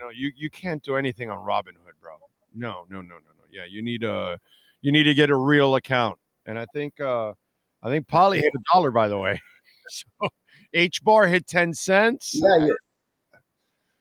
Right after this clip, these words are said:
Speaker 1: I, I told you, bro. I'm just, you know, sh-, you know, I've been on H bar since it was at four cents. So right now at ten, dude, I'm, like,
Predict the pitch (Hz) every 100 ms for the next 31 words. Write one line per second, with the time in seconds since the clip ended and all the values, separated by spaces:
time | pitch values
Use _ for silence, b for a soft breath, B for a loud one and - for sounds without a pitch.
0 | _ - - 381 233 - 226 523 - 415
1 | 160 170 - 453 311 143 175 - 202 208
2 | 190 220 427 427 196 - - - 151 -
3 | 185 226 185 170 175 - 180 160 120 135
4 | 131 110 101 - 175 139 - 104 - -
5 | - _ _ _ _ _ _ - - 139
6 | 117 - _ _ _ 175 262 247 208 165
7 | - 214 214 165 113 107 78 _ _ _
8 | _ _ _ _ _ _ 180 262 247 185